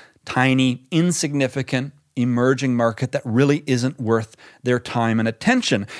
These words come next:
And so as a result, disciplined and well-managed companies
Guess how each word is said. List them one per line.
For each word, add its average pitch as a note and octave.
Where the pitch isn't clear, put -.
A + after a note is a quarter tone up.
And E3+
so F#3+
as A3+
a A3+
result, F#3
disciplined G3
and C#3+
well-managed E3+
companies D#3